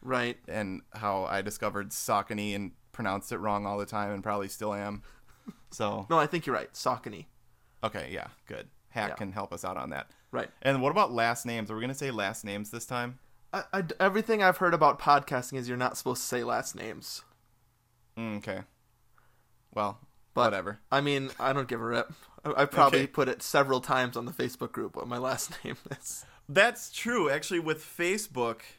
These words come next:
Speaker 2: like, yeah, anybody can go look at that, no problem, and everybody's names are on there. Who knows? Whatever. We'll, we'll figure out, uh, as it goes.
Speaker 1: And
Speaker 2: So
Speaker 1: Twitter, too. I think if you roll over Gomer two on Twitter, it says my full name.
Speaker 2: Oh, you're totally right. Okay, well, our last names then,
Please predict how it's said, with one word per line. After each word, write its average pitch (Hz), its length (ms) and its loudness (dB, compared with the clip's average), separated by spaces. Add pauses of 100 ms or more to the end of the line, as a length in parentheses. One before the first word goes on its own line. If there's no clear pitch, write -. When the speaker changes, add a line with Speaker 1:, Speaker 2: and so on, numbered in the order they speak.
(420)
Speaker 2:
like, 127 440 0 (380)
yeah, 120 320 0 (280)
anybody 147 400 0
can 143 140 -6
go 127 120 2
look 123 160 -2
at 127 80 -6
that, 113 240 -2
no 123 180 -2
problem, 117 420 0
and 92 140 -8
everybody's 110 460 -4
names 104 240 -4
are 101 80 -2
on 101 120 -2
there. - 160 -10 (340)
Who 165 100 2
knows? 110 240 0
Whatever. 120 300 2
We'll, 135 240 -2
we'll 143 160 -4
figure 135 280 -2
out, 117 140 2
uh, 98 240 -2
as 107 220 -4
it 104 80 -8
goes. 101 360 -6 (300)
Speaker 1:
And 160 120 2
Speaker 2:
So 147 120 6
Speaker 1:
Twitter, 185 200 10
too. 156 260 6
I 123 80 4
think 147 200 -4
if 147 100 -6
you 143 100 -2
roll 135 240 4
over 123 420 -2 (280)
Gomer 135 260 0
two 139 200 -2
on 117 120 0
Twitter, 117 320 0
it - 120 -6
says 123 180 -4
my 113 120 -2
full 113 200 -8
name. 82 280 -8 (400)
Speaker 2:
Oh, 127 280 6
you're 104 180 -4
totally 104 440 -6
right. 92 320 -6 (220)
Okay, 117 220 -2
well, 131 320 2
our 160 180 6
last 156 260 0
names 240 240 -6
then, 113 280 -4